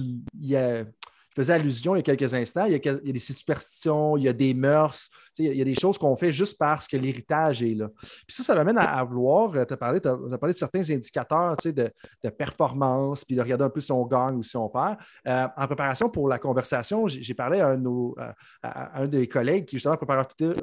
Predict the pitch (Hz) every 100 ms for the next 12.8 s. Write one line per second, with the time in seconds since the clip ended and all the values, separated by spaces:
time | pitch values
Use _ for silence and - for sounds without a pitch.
0 | - - 127 127 151 131 - 139 123 117
1 | - 113 135 156 135 117 123 123 117 123
2 | 117 202 - 165 156 156 151 147 226 247
3 | - 269 143 - 123 107 _ - - 135
4 | 156 302 226 196 226 202 170 - 302 233
5 | 180 269 233 - 151 214 147 143 151 -
6 | 156 202 123 - - 151 131 135 185 214
7 | - _ _ _ 139 175 165 - 247 -
8 | - 226 220 - - 135 147 135 123 208
9 | 226 - - - 202 - 147 143 156 151
10 | 151 180 208 151 127 123 156 151 131 117
11 | - - 110 - _ 143 240 277 165 143
12 | 175 214 139 123 - - 233